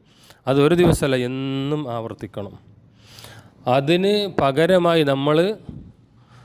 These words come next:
സുബഹി ഏഴര മണിക്ക്, എട്ട് മണിക്ക് എഴുന്നേറ്റിട്ട് സുബഹിയില്ല, ദിക്റില്ല, സ്വലാത്തില്ല, ഒന്ന് കുളിക്കും, ഡ്രസ്സ്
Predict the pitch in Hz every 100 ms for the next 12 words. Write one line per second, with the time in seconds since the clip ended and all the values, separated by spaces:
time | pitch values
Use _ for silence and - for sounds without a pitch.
0 | - - - 131 151 170 170 160 180 -
1 | - 135 143 156 170 160 156 165 143 -
2 | 160 147 143 139 131 143 139 147 156 185
3 | - - - - 123 135 139 160 156 165
4 | 180 127 - 151 165 160 185 156 127 127
5 | 147 147 165 156 165 196 - - - _
6 | 120 143 143 135 135 - 165 139 127 -